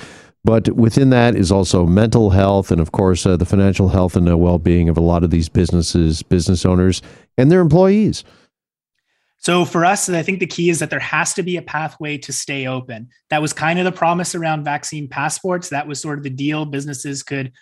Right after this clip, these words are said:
Speaker 2: return to more fulsome capacity if they were, uh, screaming at the door. Um, but we, what we want to avoid at all costs is a fourth blanket lockdown. Uh, again, the first three were absolutely brutal. The funding just isn't there. The average Ontario small business is facing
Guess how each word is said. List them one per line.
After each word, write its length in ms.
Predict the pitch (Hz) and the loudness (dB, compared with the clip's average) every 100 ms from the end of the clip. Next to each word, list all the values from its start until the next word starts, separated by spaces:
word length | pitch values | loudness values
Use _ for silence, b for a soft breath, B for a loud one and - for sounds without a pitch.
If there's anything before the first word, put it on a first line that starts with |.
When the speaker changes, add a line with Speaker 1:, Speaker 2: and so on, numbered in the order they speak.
| _ - | _ -6
Speaker 2:
return 420 | 131 151 147 147 | -2 0 0 0
to 100 | 156 | -4
more 180 | 147 135 | -4 -4
fulsome 420 | 151 143 147 135 | -6 -6 -8 -10
capacity 720 | 135 135 139 - 143 147 147 | -8 -4 -4 -4 -6 -6 -8
if 200 | 135 - | -14 -12
they 140 | 139 | -8
were, 480 | 135 135 135 131 127 b _ | -6 -4 -4 -6 -8 b _
uh, 180 | 139 127 | -6 -6
screaming 480 | 127 - 151 143 143 | -6 -8 -6 -6 -6
at 140 | 131 | -8
the 80 | 127 | -10
door. 380 | 131 151 196 220 b b | -8 -6 -6 -10 b b
Um, 260 | 143 143 143 | -8 -6 -4
but 140 | 151 | -6
we, 100 | 156 | -6
what 220 | 147 147 160 | -8 -8 -8
we 80 | |
want 240 | 143 156 165 | -6 -4 -4
to 80 | 165 | -6
avoid 420 | 151 156 156 151 | -6 -8 -8 -8
at 180 | 135 - | -12 -10
all 200 | 151 151 | -8 -10
costs 400 | - 147 143 - - | -8 -6 -6 -8 -12
is 240 | 147 143 151 | -12 -10 -10
a 140 | 143 | -10
fourth 540 | - - 139 139 - - | -10 -8 -6 -6 -10 -12
blanket 460 | 127 131 127 127 | -8 -8 -10 -14
lockdown. 640 | 120 120 117 120 113 143 196 B _ | -10 -10 -10 -14 -14 -16 -18 B _
Uh, 280 | 131 127 147 | 0 0 0
again, 320 | 139 147 131 | -2 -2 -2
the 60 | 127 | -4
first 360 | - 151 143 | -4 -6 -6
three 200 | - 151 | -6 -6
were 100 | 143 | -4
absolutely 480 | 139 139 - 147 139 | -4 -4 -8 -10 -10
brutal. 380 | 123 135 135 135 | -8 -6 -6 -6
The 100 | 123 | -8
funding 440 | - 139 143 139 | -6 -4 -4 -8
just 220 | 131 131 - | -8 -10 -10
isn't 280 | 135 135 123 | -10 -10 -8
there. 360 | 131 135 131 b b | -6 -4 -6 b b
The 160 | 151 - | -12 -6
average 560 | 143 156 160 156 143 | -4 -2 -2 -2 -4
Ontario 500 | - 139 135 143 139 | -6 -8 -8 -6 -6
small 300 | 139 147 139 | -6 -6 -6
business 400 | 127 135 143 135 | -6 -8 -8 -10
is 180 | 143 127 | -10 -12
facing 500 | 135 135 - 135 135 | -6 -6 -4 -6 -10